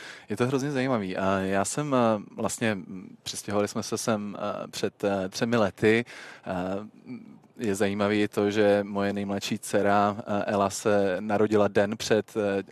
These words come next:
referendem, to znamená jí tři, tři a půl roku. A je to slečna, která mluví česky, mluví anglicky, takže hodně věcí se stalo, ale paradoxně od toho referenda, jak dlouho nám to trvalo se dostat do tohohle bodu. Ale co chci říct, když jsme se sem přistěhovali, tak vlastně Londýn, eh,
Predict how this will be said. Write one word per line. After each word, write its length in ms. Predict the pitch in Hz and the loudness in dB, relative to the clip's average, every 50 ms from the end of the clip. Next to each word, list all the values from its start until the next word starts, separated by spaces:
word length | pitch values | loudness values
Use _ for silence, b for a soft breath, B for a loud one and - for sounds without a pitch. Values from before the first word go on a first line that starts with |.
| - 117 | -2 0
referendem, 600 | 107 - - 123 110 104 98 101 104 95 98 113 | 0 2 2 2 2 2 2 0 0 -2 0 -2
to 100 | 110 104 | -4 -4
znamená 360 | 95 104 101 101 98 104 101 | -4 -4 -2 -2 -2 -2 0
jí 200 | 101 101 107 107 | 0 -2 -2 -4
tři, 280 | - - - - 117 - - | -6 -6 -4 -4 -4 -4 -6
tři 180 | - - 127 107 | 0 2 4 4
a 60 | 101 | 4
půl 280 | - 131 127 120 117 - | 4 4 6 6 6 6
roku. 500 | 113 113 113 - - - 117 107 117 127 B B B B B B B B B - | 4 2 2 2 0 -2 -2 0 -2 -2 B B B B B B B B B 2
A 380 | 104 101 101 101 101 104 104 - - | 4 4 6 6 4 4 2 0 0
je 160 | - 117 110 - | 0 0 2 2
to 100 | 120 113 | 0 0
slečna, 460 | - - 110 - - - 113 107 104 | 2 2 0 2 2 0 0 0 2
která 240 | - - 107 101 101 | 2 2 4 4 2
mluví 240 | 104 104 104 104 | 2 0 -2 0
česky, 320 | - - 117 - - - 123 | 0 0 0 0 0 -2 -2
mluví 280 | 117 113 110 110 110 | -2 0 0 2 2
anglicky, 420 | 104 104 104 113 113 - - - 117 | 0 2 0 -2 -2 0 -2 0 0
takže 220 | 110 104 - 113 | 0 2 2 2
hodně 200 | 107 120 120 123 | 2 2 2 4
věcí 260 | 120 110 104 - 139 | 4 4 4 2 -2
se 120 | - - 131 | -6 -4 -4
stalo, 280 | - - 113 101 104 | 0 2 4 6 6
ale 100 | 107 110 | 6 6
paradoxně 600 | - - 110 110 110 110 - - - - 120 113 | 6 6 6 6 6 4 2 0 0 2 2 2
od 60 | 107 101 | 2 2
toho 140 | 117 113 | 2 2
referenda, 640 | 117 104 98 - 120 110 107 107 110 110 113 107 110 | 2 2 2 2 4 4 4 2 2 2 4 4 4
jak 160 | 107 117 110 | 4 2 4
dlouho 220 | 113 117 113 113 127 | 4 4 4 4 4
nám 140 | 120 113 113 | 2 2 2
to 100 | 127 117 | 0 0
trvalo 340 | - 110 104 107 110 107 | 2 2 2 4 2 2
se 120 | - - 107 | 0 -2 -6
dostat 240 | 104 - - 120 110 | -8 -4 -2 0 2
do 120 | 107 104 | 2 2
tohohle 280 | - 117 117 117 117 110 | 2 2 2 2 2 2
bodu. 360 | 110 113 98 87 82 - - | 2 0 0 0 -2 0 2
Ale 180 | 107 110 117 B B B B B B B B B B - | 4 4 2 B B B B B B B B B B -10
co 140 | - - 127 | -6 -6 -4
chci 200 | - - - 143 | -2 0 0 2
říct, 240 | 131 123 120 117 - 120 | 2 2 2 0 0 -4
když 120 | 117 113 | -6 -4
jsme 120 | - 135 | -4 -4
se 140 | 123 - - | -4 -4 -2
sem 160 | - 156 139 | -2 -2 -2
přistěhovali, 560 | 123 - 110 - - 120 110 113 107 104 110 110 | -2 -4 -6 -4 -2 0 2 2 2 2 2 0
tak 320 | - 117 110 - - - | 0 -2 -4 -6 -6 -6
vlastně 320 | 107 107 98 - - 135 | -4 -4 -4 -2 -2 0
Londýn, 680 | 123 110 98 98 98 95 107 101 95 95 101 104 117 117 B B B B B B - | 2 2 2 0 -2 -4 -4 -4 -4 -4 -4 -4 -6 -6 B B B B B B -6
eh, 40 | - | -2